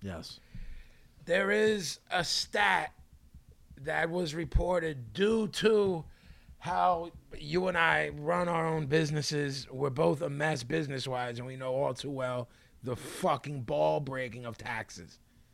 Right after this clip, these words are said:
Speaker 1: Yes.
Speaker 2: All too well, wouldn't you say? Too well.
Speaker 1: Yeah, uh,
Speaker 2: Because we're bad businessmen, and we're both generous, and it ends up being a pain in the balls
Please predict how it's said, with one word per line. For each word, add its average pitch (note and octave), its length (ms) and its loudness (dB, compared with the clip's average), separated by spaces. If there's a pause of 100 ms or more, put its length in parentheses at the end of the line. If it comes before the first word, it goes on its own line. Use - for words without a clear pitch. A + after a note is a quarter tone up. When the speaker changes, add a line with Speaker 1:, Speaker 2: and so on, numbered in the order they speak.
(200)
Speaker 1:
Yes. F#2+ 400 -6 (760)
Speaker 2:
All G3+ 240 8
too - 180 6
well, E3+ 320 8
wouldn't A2+ 220 0
you A#2+ 60 -2
say? C#3 280 0
Too E3+ 220 2
well. G#2 280 -4 (520)
Speaker 1:
Yeah, G#2+ 120 -4 (100)
uh, G2+ 40 -6
Speaker 2:
Because D3 420 0
we're D#3+ 180 4
bad F3 380 6
businessmen, A2 760 2 (600)
and C3+ 220 2
we're C3+ 100 6
both C3+ 280 6
generous, A#2+ 580 2
and B2 140 -2
it A#2+ 80 2
ends B2 220 4
up A#2 120 4
being A#2 160 0
a A2 60 -2
pain G#2 240 -2
in G2+ 60 -4
the F#2+ 80 -4
balls E2+ 440 -6